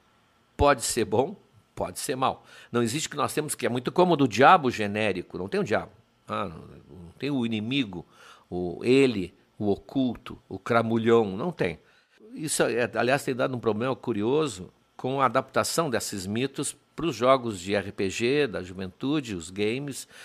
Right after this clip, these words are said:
pros desenhos da Disney, porque a cultura ocidental hoje tá acostumada a ter o, o outro lado, né? O lado,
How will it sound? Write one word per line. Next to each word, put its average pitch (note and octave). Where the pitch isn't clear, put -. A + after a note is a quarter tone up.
pros C#3+
desenhos C3
da C3
Disney, B2+
porque E3
a F3
cultura B2
ocidental A2+
hoje C3+
tá D#3+
acostumada D3+
a E3+
ter C#3
o, D#3+
o F#3+
outro F#3+
lado, C3+
né? G2+
O G2+
lado, A2+